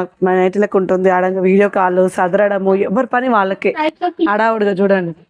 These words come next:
ఇంకో అది ఎక్కి మరి తీస్తది. అక్కడ ఇంకో అమ్మాయి చూడండి, ఇక్కడ చూపించేస్తుంది. అక్కడ చూడండి, ఇంకో అమ్మాయి, ఆమె వీడియో కాల్, ఆమె బాధ ఆమె. అక్కడ ఆఫ్లైన్ వాళ్ళది, నా బాధ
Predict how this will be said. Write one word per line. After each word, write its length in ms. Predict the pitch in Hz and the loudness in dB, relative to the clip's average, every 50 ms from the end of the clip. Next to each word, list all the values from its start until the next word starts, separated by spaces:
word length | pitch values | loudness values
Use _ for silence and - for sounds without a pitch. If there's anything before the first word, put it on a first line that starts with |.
| _ _ _ - | _ _ _ -4
ఇంకో 120 | 196 202 202 202 | -2 -2 -2 -2
అది 80 | 208 208 - | -2 -4 -4
ఎక్కి 180 | - - 269 254 240 233 | -2 -2 0 0 2 0
మరి 120 | 233 233 - _ _ _ _ _ - | -2 -2 -6 _ _ _ _ _ -2
తీస్తది. 360 | - 214 196 - - 202 190 185 180 | 0 0 0 2 0 0 0 0 -2
అక్కడ 160 | - 226 208 208 202 208 | -2 -2 0 0 -2 0
ఇంకో 140 | 208 220 208 196 | 0 2 2 2
అమ్మాయి 280 | 196 208 214 214 214 202 | 2 0 0 0 0 0
చూడండి, 220 | 190 185 185 185 175 - | 0 0 0 -2 -2 0
ఇక్కడ 120 | 190 185 190 | 0 -2 -2
చూపించేస్తుంది. 460 | 180 - 190 - 202 175 - - 196 185 | -2 -6 -4 -4 -4 -2 -2 -4 -4 -2
అక్కడ 120 | - 202 185 214 | -2 -2 0 0
చూడండి, 220 | 196 202 180 180 190 | 0 0 0 0 0
ఇంకో 120 | 196 220 196 190 | 2 2 0 0
అమ్మాయి, 200 | 196 196 190 _ _ _ _ _ - - _ _ - 254 | 0 -2 -4 _ _ _ _ _ -20 -20 _ _ -4 -4
ఆమె 120 | 247 233 220 214 226 | -2 -2 0 2 2
వీడియో 180 | 214 233 226 220 233 | 2 2 2 0 0
కాల్, 120 | 214 202 196 202 | -2 0 0 0
ఆమె 120 | 208 202 208 202 | 0 0 2 2
బాధ 100 | 208 208 202 196 | 2 2 0 0
ఆమె. 140 | 190 185 185 - _ _ _ _ _ _ _ _ - 220 | 0 -2 -4 -6 _ _ _ _ _ _ _ _ -6 -6
అక్కడ 160 | 202 - 214 214 208 214 | -2 -2 -2 0 2 0
ఆఫ్లైన్ 280 | 214 - 240 233 233 | 0 0 -2 0 0
వాళ్ళది, 240 | 226 220 220 214 208 202 202 | 2 2 4 2 2 2 2
నా 60 | 208 214 208 | 0 0 2
బాధ 160 | 214 214 214 | 2 2 2